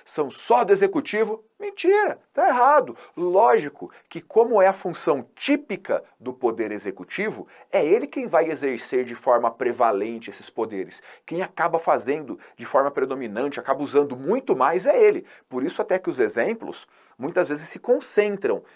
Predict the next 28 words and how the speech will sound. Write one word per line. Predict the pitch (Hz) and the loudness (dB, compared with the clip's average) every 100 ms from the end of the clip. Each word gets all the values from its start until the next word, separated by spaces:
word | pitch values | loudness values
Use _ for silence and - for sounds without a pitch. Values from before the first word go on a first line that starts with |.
| _ _ | _ _
dentro | 117 165 165 123 | -4 -4 -4 -6
do | 123 | -4
poder | 120 113 107 | -4 -4 -6
executivo, | 104 - 113 101 | -8 -10 -10 -12
porque | - | -8
é | - | -6
a | |
função | 302 - 453 | -4 -4 0
típica | - 339 175 120 | 2 0 -2 -2
dele, | 131 139 - - - - | 0 -2 -4 -12 -20 -8
mas | 117 120 117 | -4 -4 -6
isso | 127 - | -10 -10
não | 123 117 156 240 285 | -10 -4 0 2 0
exclui | 285 - 151 143 170 - _ | -4 -8 -4 -2 -2 -10 _
o | 123 | -10
legislativo | 117 117 208 226 202 190 185 175 156 156 175 - _ _ _ _ | -6 0 0 0 -6 0 0 0 -8 -6 -8 -8 _ _ _ _
e | 156 | 4
o | 175 | 4
judiciário | 151 - - 135 127 123 - _ | 4 -10 0 4 4 2 -6 _
de | 131 | -6
também | 139 139 120 120 | -2 -2 -2 -2
desempenharem | 117 120 117 120 107 110 107 | -2 -4 -6 -4 -2 -2 -2
esses | 143 143 - | -4 -4 -2
poderes | 127 117 117 - | 0 2 0 -2
que | 127 | -10
estamos | 120 127 120 110 | -8 -8 -6 -6
estudando. | 117 - 117 98 87 | -8 -8 -8 -8 -10
Belezeira? | 87 165 190 175 247 269 | -4 2 2 4 4 4